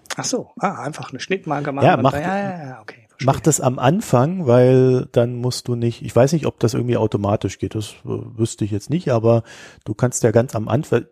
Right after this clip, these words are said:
Speaker 2: ich würde die Audiokommentare auch immer am Anfang besprechen, weil da ist da noch nicht viel rumgeschnitten.
Speaker 1: Mhm.
Speaker 2: Ah, obwohl, das können wir uns noch überlegen, man kriegt die ja auch hinten rein. Jedenfalls der lange Teil, wenn der noch nicht geschnitten ist, dann ist es ganz gut, einfach kurz reinschneiden, ru-,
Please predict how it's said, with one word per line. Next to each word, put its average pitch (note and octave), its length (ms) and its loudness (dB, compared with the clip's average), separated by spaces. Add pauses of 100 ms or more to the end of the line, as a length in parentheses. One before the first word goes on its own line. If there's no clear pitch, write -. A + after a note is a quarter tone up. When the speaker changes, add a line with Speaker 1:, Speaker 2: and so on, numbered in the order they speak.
(120)
Speaker 2:
ich - 200 -12
würde D#3+ 200 6
die A#2+ 140 2
Audiokommentare A2+ 800 4
auch G#2+ 140 6
immer G#2+ 140 4
am G#2 100 2
Anfang G#2 400 -2
besprechen, G2 520 -2
weil F2+ 120 0
da F#2+ 140 2
ist A2 220 -4
da F#2+ 100 -2
noch F#2+ 120 -2
nicht F#2+ 200 -6
viel F#2 160 -2
rumgeschnitten. G#2 720 -2 (460)
Speaker 1:
Mhm. C#3 420 -2
Speaker 2:
Ah, G#2 200 2
obwohl, F#2+ 260 2
das F#2+ 160 -2
können F#2+ 140 -2
wir F#2 60 -2
uns F2+ 120 -4
noch F2 160 -10
überlegen, E2+ 460 -12
man F2+ 100 -18
kriegt - 260 -12
die F#2 60 -4
ja E2 100 -6
auch E2 160 -10
hinten F#2+ 280 -12
rein. F2+ 320 -12 (880)
Jedenfalls B2+ 420 2
der A2 160 4
lange A#2 260 4
Teil, A#2 300 4
wenn G#2 140 2
der G2+ 100 2
noch G2+ 140 0
nicht G2+ 180 -8
geschnitten G#2 400 -8
ist, G2 240 -6
dann F#2+ 120 -8
ist G#2 140 -8
es - 240 -8 (400)
ganz C#3+ 240 2
gut, F#3 220 2
einfach B2+ 340 2
kurz G#2 220 -4
reinschneiden, G#2 680 -2
ru-, G2 200 -8